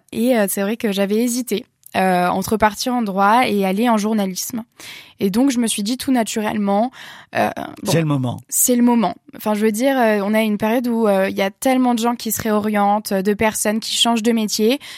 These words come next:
Speaker 1: que je me suis dit que si je voulais le faire, c'était le moment. Il fallait pas attendre dix ans, euh, et,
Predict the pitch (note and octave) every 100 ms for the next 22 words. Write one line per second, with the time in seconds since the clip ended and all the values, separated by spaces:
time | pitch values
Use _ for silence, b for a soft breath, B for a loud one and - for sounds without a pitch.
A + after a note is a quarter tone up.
0 | B - A#3+ A#3+ A3+ A#3 A#3+ C#4+ B3 B3+
1 | B3 A#3+ A#3 G#3 A#3+ C4+ - A3+ C4+ C4
2 | D#4 - A#3+ - G3+ F#3+ A#3+ A#3+ B3 B3+
3 | G#3 A3 G#3+ A3 A#3 A3+ G3 F#3+ F#3+ G3+